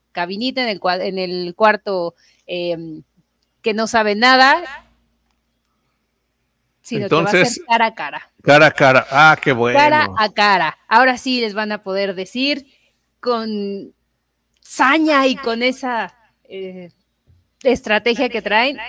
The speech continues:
Speaker 1: cara a cara, quién es el nominado. Y al parecer, yo creo que podría ser otra vez Brigitte.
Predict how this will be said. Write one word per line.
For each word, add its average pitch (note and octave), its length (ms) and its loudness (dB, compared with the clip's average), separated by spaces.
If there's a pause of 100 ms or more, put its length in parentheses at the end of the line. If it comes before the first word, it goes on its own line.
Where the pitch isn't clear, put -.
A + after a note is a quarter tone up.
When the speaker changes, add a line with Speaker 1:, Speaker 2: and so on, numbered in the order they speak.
Speaker 1:
cara A3 200 2
a A3 60 0
cara, A3+ 300 2
quién A3+ 240 -6
es A3 140 -10
el G3 100 -6
nominado. A3+ 600 -2 (120)
Y A#3 340 -10
al B3 200 -2
parecer, D#4 440 -4 (480)
yo F#4 140 -10
creo A4 160 -12
que A4 120 -10
podría C#4 500 -6
ser C#4 420 -4 (200)
otra C4+ 280 -4
vez G#3 240 -8
Brigitte. G3+ 600 -10